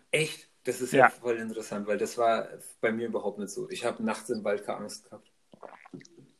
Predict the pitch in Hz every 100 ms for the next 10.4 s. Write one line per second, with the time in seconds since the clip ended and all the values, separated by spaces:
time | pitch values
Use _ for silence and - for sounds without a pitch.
0 | _ _ 113 110 110 - 92 110 113 113
1 | 110 104 110 127 123 123 151 - 107 123
2 | 147 143 - 117 117 - 127 - 131 123
3 | 117 113 - - 143 127 131 - - -
4 | 101 117 - 123 120 113 107 - 120 139
5 | 127 117 - 123 120 127 131 120 113 120
6 | - 131 123 123 - 113 110 123 117 120
7 | 113 131 - 117 117 - - 117 117 -
8 | - _ - 107 110 107 117 113 123 113
9 | - - 131 131 131 - - 107 117 123
10 | 120 107 104